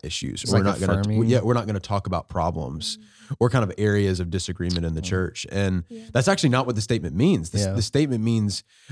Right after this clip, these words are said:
Speaker 1: um, when we navigate these things,
Speaker 2: Yeah.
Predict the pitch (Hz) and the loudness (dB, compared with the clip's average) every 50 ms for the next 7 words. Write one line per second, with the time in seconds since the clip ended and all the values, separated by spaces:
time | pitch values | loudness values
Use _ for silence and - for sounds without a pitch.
0 | 127 - 110 113 107 107 104 101 92 - 104 117 113 110 104 120 127 127 120 117 | -2 0 2 2 4 4 2 0 0 0 0 2 2 2 4 4 4 4 4 2
1 | 110 - 98 101 101 101 107 104 104 127 131 131 123 107 95 104 101 92 90 87 | 0 -2 -4 -2 0 0 0 0 0 0 2 2 2 0 0 -2 0 0 0 -2
2 | - - 90 95 98 92 85 - - - 85 71 71 73 80 101 113 - - - | -4 -6 -4 -2 0 0 -2 -4 -4 -6 -6 -6 -4 -4 -4 -4 -4 -4 -6 -8
3 | - 104 101 104 | -6 -4 -4 -4